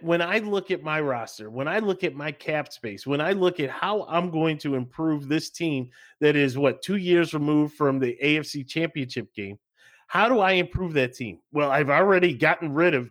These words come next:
jettisoned one of the top defensive pla-, defensive players in the league. Just got rid of him.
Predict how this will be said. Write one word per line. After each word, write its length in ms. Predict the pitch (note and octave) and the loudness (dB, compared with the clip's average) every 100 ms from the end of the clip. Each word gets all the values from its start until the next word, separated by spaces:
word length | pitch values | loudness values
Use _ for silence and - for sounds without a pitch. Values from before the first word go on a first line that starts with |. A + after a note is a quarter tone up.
| A2+ | -8
jettisoned 720 | B2+ A#3+ A#3+ - C3+ G#2+ A#2+ _ _ _ _ _ _ | 0 2 0 -4 -10 -12 -16 _ _ _ _ _ _
one 240 | D3 F3 | 0 0
of 100 | E3+ | 0
the 80 | D3+ | -2
top 320 | - F#3 G3+ - _ _ _ | -6 -6 -6 -8 _ _ _
defensive 540 | F3+ E3+ F3+ F3 D3+ | -10 -6 -8 -8 -12
pla-, 220 | - E3 | -4 -4
defensive 580 | B2+ B2+ F3+ G3 F#3 D3 | -4 -8 -6 -6 -8 -8
players 320 | - E3+ D3+ | -4 -2 -2
in 140 | D3 C#3 | -4 -4
the 80 | B2+ | -4
league. 340 | C3+ G2 G#2 _ - | -4 -6 -10 _ -10
Just 180 | F3 | -4
got 200 | F3+ C#3 | 0 0
rid 160 | C3+ C#3+ | 0 -2
of 80 | F2+ | -2
him. 160 | G2 | -14